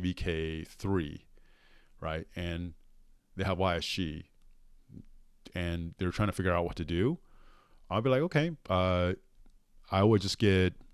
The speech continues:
I'm, I'm just making this up, "Herman to five five one one," and I would actually look into maybe getting into Luce at first.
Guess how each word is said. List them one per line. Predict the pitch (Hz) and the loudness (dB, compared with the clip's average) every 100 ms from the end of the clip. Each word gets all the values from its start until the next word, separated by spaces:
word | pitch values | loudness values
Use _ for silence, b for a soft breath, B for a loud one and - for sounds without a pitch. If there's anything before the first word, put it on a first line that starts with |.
| - - - _ - - | -20 -20 -20 _ -20 -14
I'm, | 92 95 95 | -8 -6 -4
I'm | 92 | -4
just | - | -2
making | 87 87 | -4 -4
this | 78 - | -4 -2
up, | 80 - - | -2 -4 -4
"Herman | 117 110 98 | 0 2 2
to | 85 | 2
five | 85 85 90 | 2 2 2
five | 80 85 | 0 -2
one | 80 | -2
one," | 95 107 80 85 - b b b | 2 2 2 -6 -12 b b b
and | 90 | 0
I | |
would | 92 95 | 4 4
actually | 92 95 | 2 0
look | 85 92 | 0 -2
into | 85 | -6
maybe | 85 85 | -8 -6
getting | 87 85 82 | -6 -8 -8
into | 85 | -8
Luce | 85 - | -10 -8
at | 80 - | -10 -6
first. | 92 - | -6 -6